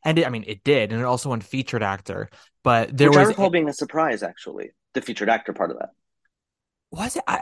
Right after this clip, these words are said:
Speaker 1: I, I having,
Speaker 2: At
Speaker 1: well,
Speaker 2: least
Speaker 1: so
Speaker 2: to me.
Speaker 1: Well, so, well, so that's, th-, I was just listening to a podcast today where, uh, you know, I'll just say it was, uh, friends of the pod, Connor and Dylan McDonald, uh, sorry, McDonald McDowell,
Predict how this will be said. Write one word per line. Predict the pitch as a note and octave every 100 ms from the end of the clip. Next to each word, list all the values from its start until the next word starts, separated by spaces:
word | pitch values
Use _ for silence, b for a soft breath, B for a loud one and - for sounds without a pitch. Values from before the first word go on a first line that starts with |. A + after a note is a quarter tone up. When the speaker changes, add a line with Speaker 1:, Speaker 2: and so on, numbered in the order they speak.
| -
Speaker 1:
I, | A#3+ C#4+ -
I | G#3+ F3+
having, | A3+ A#3 A3
Speaker 2:
At | - - B -
Speaker 1:
well, | G#3+
Speaker 2:
least | C4
Speaker 1:
so | G3
Speaker 2:
to | G#3+
me. | G#3 A#2 - _ _ -
Speaker 1:
Well, | F3
so, | F3 F3+
well, | F3+
so | F3+ F3+
that's, | E3+ F#3 - - - - _ _ _ _ _ _ _ - E3
th-, | G3 -
I | E3
was | E3 D3+
just | G3
listening | G3 - F3
to | D#3
a |
podcast | C3+ C3 A#2+ A#2+ G#2+
today | A#2+ A#2 G#2+ G#2 - _ _ _ _ _ -
where, | A#2+ A#2+ A#2 A2+ A2+ G#2 - b b _ _ _
uh, | A#2+ G#2+ A2+ D#3
you |
know, | A3
I'll | A3
just | F#3+
say | C#3+
it | C3+
was, | C3+
uh, | D#3 C3 B2+ B2 - -
friends | F3 E3
of | D3
the |
pod, | A#2+ B2+ A#2 A2+ D3+
Connor | B2 B2+ A#2+
and | A2+
Dylan | A#2+ A2
McDonald, | G#2+ - A2 G#2+ G#2 - -
uh, | B2 A2+
sorry, | A#2+ G2+
McDonald | G2+ G#2 G#2
McDowell, | G2 G#2 G#2+